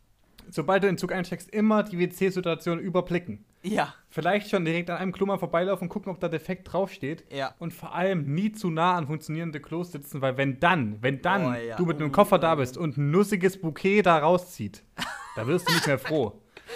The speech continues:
Speaker 1: Und da bringt dir auch die
Speaker 2: <laughs> Oh,
Speaker 1: Nähe zum, zur Tür nichts. Achten, Leute, achten. Zug, absolutes Thema.
Speaker 2: Boah.
Speaker 1: Oh, wirklich,
Speaker 2: Ich, ich fahr leider
Speaker 1: absolutes
Speaker 2: nicht mehr
Speaker 1: Thema.
Speaker 2: so viel Zug, aber viel im Bus, aber die haben leider kleine Klos.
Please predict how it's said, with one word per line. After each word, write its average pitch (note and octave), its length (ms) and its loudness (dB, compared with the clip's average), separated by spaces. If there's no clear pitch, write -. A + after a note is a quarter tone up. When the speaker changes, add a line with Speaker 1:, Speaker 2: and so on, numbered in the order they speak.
Speaker 1:
Und C#3+ 100 -2
da D3 80 4
bringt F3+ 220 2
dir F3+ 120 6
auch E3+ 80 4
die E3+ 160 0
Speaker 2:
<laughs> - 20 6
Oh, E3 40 4
Speaker 1:
Nähe F#3 300 8
zum, D#3+ 360 2
zur D#3 160 2
Tür G3+ 220 8
nichts. - 400 0
Achten, F3 460 0
Leute, A2+ 400 -4
achten. - 500 -2
Zug, A3 400 0
absolutes F3 380 -2
Thema. A2+ 340 -6
Speaker 2:
Boah. C#3+ 580 -8
Speaker 1:
Oh, C3 280 -4
wirklich, F3 400 0
Speaker 2:
Ich, - 80 -14
ich - 60 -2
fahr G3+ 240 4
leider F3 180 4
Speaker 1:
absolutes D3+ 80 -4
Speaker 2:
nicht D#3 80 -4
mehr E3 80 0
Speaker 1:
Thema. B2+ 120 -2
Speaker 2:
so - 40 -6
viel C#3+ 140 -8
Zug, F3 280 -8
aber D#3+ 200 -2
viel G3 160 -8
im E3+ 160 -8
Bus, D#3+ 260 -4
aber C#3+ 160 -6
die D3 80 -6
haben D3 80 -8
leider C#3 220 -6
kleine D3 240 -14
Klos. - 360 -16